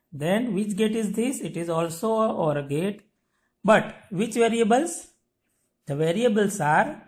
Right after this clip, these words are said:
A and B bar.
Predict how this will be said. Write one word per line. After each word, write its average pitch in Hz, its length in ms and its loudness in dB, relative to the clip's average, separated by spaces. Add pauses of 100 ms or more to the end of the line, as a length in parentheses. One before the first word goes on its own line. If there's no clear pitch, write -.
A 220 480 -2 (1600)
and 202 440 -2
B 139 160 -8
bar. 123 300 -10